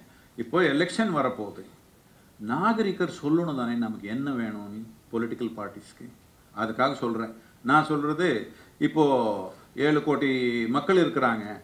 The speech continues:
இதுல என்ன ஒரு நாலே முக்கால் கோடிக்கு, அஹ், voting capacity இருக்குது, நாலரை கோடி, நாலே முக்கால் கோடிக்கு voting capacity இருக்குது. ஒரு ரெண்டு மூணு கோடி மக்கள் missed call கொடுத்தாங்கன்னா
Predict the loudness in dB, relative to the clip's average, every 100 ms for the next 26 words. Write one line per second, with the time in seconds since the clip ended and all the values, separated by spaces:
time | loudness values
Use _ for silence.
0 | -20 _ 0 4 6 4 4 2 2 2
1 | 2 4 4 6 4 2 0 0 2 0
2 | 0 2 2 2 0 -2 -4 -8 -10 -10
3 | -10 -8 2 2 4 0 0 -2 -2 -4
4 | -4 -4 -2 -2 -2 -10 -10 -14 -16 -20
5 | _ 0 2 4 0 -2 -2 0 0 0
6 | -2 -4 -4 -6 -6 -8 -10 -12 -14 -12
7 | -14 -16 -18 -18 -18 -18 -20 -20 -20 -16
8 | 0 4 4 4 4 4 4 6 6 6
9 | 4 4 4 6 8 6 4 -2 4 6
10 | 6 4 4 4 4 2 0 -6